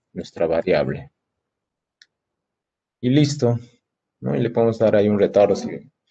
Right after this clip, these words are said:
si se requiere, ¿no? Porque habíamos visto que, según lo que mencionaba la hoja de datos, era que demoraba como un minuto, ¿no? Pero igual podemos tomar datos cada cierto tiempo, ¿no? Vamos a darle un retardo acá de,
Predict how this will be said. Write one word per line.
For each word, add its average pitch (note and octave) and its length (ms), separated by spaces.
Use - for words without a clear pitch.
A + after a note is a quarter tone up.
si F#2+ 200
se - 140
requiere, E2 440
¿no? A#2 120
Porque A2+ 200
habíamos B2 320
visto B2 220
que, B2 360
según A#2 340
lo B2 120
que A#2 140
mencionaba G#2 580
la G#2+ 80
hoja G#2 160
de A2 80
datos, A2 320
era G2+ 200
que F#2+ 100
demoraba F#2 420
como F#2 180
un F#2 80
minuto, F2+ 360
¿no? F#2 120
Pero G2 140
igual A2+ 160
podemos G#2 280
tomar F2+ 280
datos G2 420
cada G2+ 160
cierto G#2 260
tiempo, F#2 420
¿no? G#2+ 160
Vamos G#2+ 460
a A#2 60
darle G2+ 180
un G2+ 80
retardo F#2+ 340
acá G2 260
de, G2+ 300